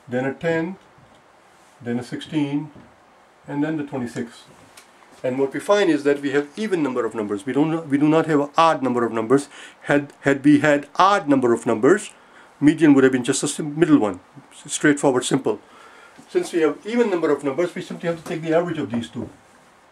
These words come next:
That's all it is. It's just twenty-six divided by two is thirteen. Let's do the next one, number one thirty-nine. Number one thirty-nine is the very last problem on the page there.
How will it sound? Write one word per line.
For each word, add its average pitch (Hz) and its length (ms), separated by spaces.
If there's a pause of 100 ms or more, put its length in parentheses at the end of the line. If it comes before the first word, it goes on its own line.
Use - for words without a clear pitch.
(540)
That's 196 220
all 196 120
it 185 120
is. - 300 (440)
It's 143 140
just 160 160
twenty-six 170 400
divided 151 260
by 135 100
two 175 260
is 139 100
thirteen. 123 480 (2500)
Let's - 160
do 170 80
the 160 60
next 156 200
one, 175 140 (120)
number 143 160
one 147 140
thirty-nine. 120 480 (4000)
Number 139 180
one 165 160
thirty-nine 156 480
is 135 120
the 131 60
very 151 160
last 147 260
problem 139 280
on 127 80
the 120 80
page 135 280
there. 170 260